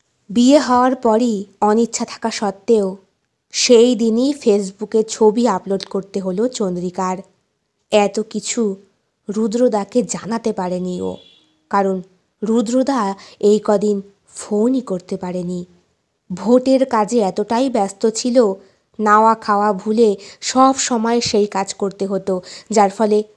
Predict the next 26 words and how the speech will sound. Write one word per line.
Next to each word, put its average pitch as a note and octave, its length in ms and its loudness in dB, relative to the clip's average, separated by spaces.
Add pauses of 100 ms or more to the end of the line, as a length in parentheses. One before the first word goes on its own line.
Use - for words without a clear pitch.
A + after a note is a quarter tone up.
(120)
ফোন B3 360 -2
রিসিভ G3+ 360 -8
করতে F#3+ 280 -8
পারেনি F#3+ 400 -6
রুদ্রদা। F#3 560 -6 (560)
তাছাড়াও A#3 600 0 (380)
রুদ্রদার A3 480 0
সাথে D#4+ 300 -8
তো D#4+ 180 -2
ওর D4+ 200 2 (220)
সেরকম B3+ 500 2
কোনো F4 220 -4
সম্পর্ক C#4+ 640 -4 (340)
গড়ে G3+ 340 0
উঠেছিল A#3 600 -4
কি, F4+ 380 -2 (520)
যার G#3 320 0
জন্য B3+ 380 0
সব B3 260 0 (120)
কিছুর C4 380 -6 (640)
কৈফিয়ত A#3 520 2 (100)
রুদ্রদাকে G#3+ 580 -2 (320)
দিতে G#3 300 -4
হবে A3 320 -4 (480)
বা G#3+ 180 4
রুদ্রদাও G#3+ 600 0